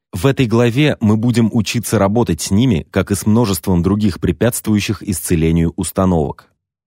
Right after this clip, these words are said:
Какие еще ограничивающие убеждения в первую очередь мешают нашему исцелению? Конечно, это система убеждений, отражающих наше отношение к себе.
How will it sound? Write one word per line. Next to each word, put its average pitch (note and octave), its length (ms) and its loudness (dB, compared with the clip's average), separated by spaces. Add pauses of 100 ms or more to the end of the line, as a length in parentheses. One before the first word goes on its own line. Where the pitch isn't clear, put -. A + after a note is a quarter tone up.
(420)
Какие D3+ 400 2
еще A#2+ 500 0
ограничивающие F2+ 880 0
убеждения F#2+ 640 0
в - 80 -6
первую F2 380 2
очередь A#2 480 0
мешают E2+ 460 0
нашему E2 440 0
исцелению? D#2 680 -2 (840)
Конечно, B2+ 580 2
это G#2+ 180 0
система A2 540 0
убеждений, G2 800 0
отражающих G2 760 0
наше G2 300 0
отношение E2 720 -2
к - 60 -10
себе. D#2+ 340 -2